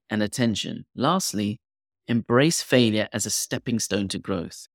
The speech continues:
Understand that setbacks and failure are just a part of your life's journey. Instead of allowing them to diminish your self-worth, view them as an opportunity for learning and personal development.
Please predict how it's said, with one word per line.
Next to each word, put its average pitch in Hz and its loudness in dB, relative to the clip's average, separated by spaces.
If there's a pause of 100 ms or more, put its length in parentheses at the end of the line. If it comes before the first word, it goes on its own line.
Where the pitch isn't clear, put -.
(160)
Understand 143 0
that - -6
setbacks - -6
and 165 -4
failure 98 0 (580)
are 117 -14
just - -4
a - -8
part - 0
of 104 -6
your 104 0
life's 98 0 (120)
journey. 90 -2 (200)
Instead 160 -2
of 180 0
allowing 147 2
them 123 4
to - -8
diminish 113 2
your 120 -2
self-worth, 101 -2 (140)
view 123 2
them 165 2
as 165 0
an 175 -2
opportunity 107 -4
for 107 -6
learning 95 0
and 107 -2
personal 107 -6
development. 156 -4